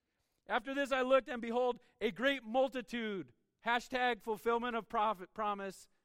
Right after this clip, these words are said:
to Abraham. "A great multitude that no one could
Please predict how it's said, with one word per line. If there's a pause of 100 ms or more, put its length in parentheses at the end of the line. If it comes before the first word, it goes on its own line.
(280)
to
Abraham. (1600)
"A
great
multitude
that
no
one
could